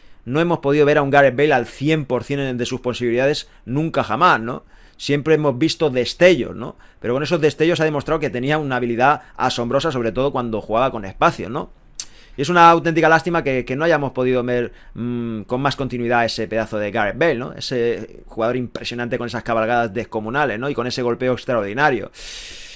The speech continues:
Eh, y bueno, pues el final de, de, de su carrera en el Madrid pues ha sido bastante triste, ¿no? Bastante triste, la verdad. Ya sabéis que en mi opinión el jugador tendría que haberse marchado tras esa chilena en la final de la Champions. Hubiera salido como un héroe,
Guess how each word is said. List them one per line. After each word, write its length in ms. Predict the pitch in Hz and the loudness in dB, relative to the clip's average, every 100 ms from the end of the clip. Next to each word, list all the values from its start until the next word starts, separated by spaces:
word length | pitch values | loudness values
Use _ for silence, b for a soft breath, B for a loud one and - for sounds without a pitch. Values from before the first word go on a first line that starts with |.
| B B B B B B B B - - | B B B B B B B B -20 0
Eh, 400 | 143 175 175 180 | 6 8 8 8
y 80 | 175 | 6
bueno, 220 | 170 165 | 4 4
pues 500 | 139 - - - - | 0 -2 -2 -4 -4
el 100 | 131 | -4
final 320 | 127 135 143 143 | -2 2 4 4
de, 360 | 143 131 123 | 4 4 2
de, 640 | 120 120 113 107 98 98 101 | 0 0 0 -2 -6 -8 -8
de 120 | 110 | -8
su 120 | 120 | -4
carrera 240 | 120 120 123 | -4 -2 -2
en 60 | |
el 60 | 120 | -2
Madrid 180 | 120 127 | -2 -4
pues 140 | 123 | -4
ha 60 | 175 | -4
sido 300 | 143 110 95 | -4 -4 -4
bastante 400 | 104 104 101 92 | -6 -6 -8 -6
triste, 300 | 120 120 98 | -6 -6 -8
¿no? 160 | 104 - - | -12 -16 -10
Bastante 400 | 120 - 113 90 | -8 -6 -8 -10
triste, 260 | 104 - | -14 -12
la 80 | 82 | -12
verdad. 220 | 82 85 98 | -10 -10 -10
Ya 80 | |
sabéis 220 | 101 110 107 | -8 -8 -8
que 80 | |
en 80 | 113 | -6
mi 80 | 110 | -6
opinión 440 | 107 110 117 110 - B B B | -6 -6 -6 -8 -10 B B B
el 80 | - | -6
jugador 220 | 101 113 | 0 0
tendría 200 | 110 110 | 0 -2
que 60 | 110 | 0
haberse 220 | 110 113 | 0 -2
marchado 420 | 107 98 127 113 98 | -6 -4 0 0 -2
tras 360 | 95 - - | -6 -8 -10
esa 260 | - - 107 | -8 -8 -8
chilena 460 | - 110 110 107 104 | -6 -6 -4 -4 -6
en 60 | |
la 80 | 104 | -6
final 220 | 107 107 | -6 -4
de 80 | 107 | -2
la 80 | 110 | -2
Champions. 560 | 143 156 151 180 - B B _ | -2 -2 -4 -6 -8 B B _
Hubiera 300 | 110 120 123 | -2 0 0
salido 460 | 120 120 117 113 104 | 0 0 0 0 -2
como 220 | 117 131 | -4 0
un 80 | 175 | 2
héroe, 400 | 208 214 226 | 4 4 2